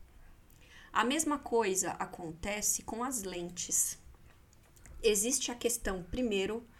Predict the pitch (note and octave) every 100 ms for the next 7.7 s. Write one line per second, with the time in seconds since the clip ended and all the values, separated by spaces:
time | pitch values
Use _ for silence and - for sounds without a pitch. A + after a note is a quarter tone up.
0 | - - - - F#3+ F#3 F#3 F#3 - C#4
1 | D#4+ D#4+ D#4 D#4 C4+ A#3+ A#3+ A#3+ B3 -
2 | A3+ A3+ - - C#3 - - - F#3 F#3+
3 | - - - - - - G3+ A3+ A#3 A3+
4 | A#3+ A#3 G#3 G3+ G#3+ - G3+ F#3+ G3+ F#3
5 | F#3 G3 G3 F#3+ F#3+ F#3+ G3+ G3+ F#3+ G3
6 | - - F3 E3+ - - - G3 G#3 G#3
7 | G3+ G3+ G3+ G#3+ G#3+ D#3+ E3+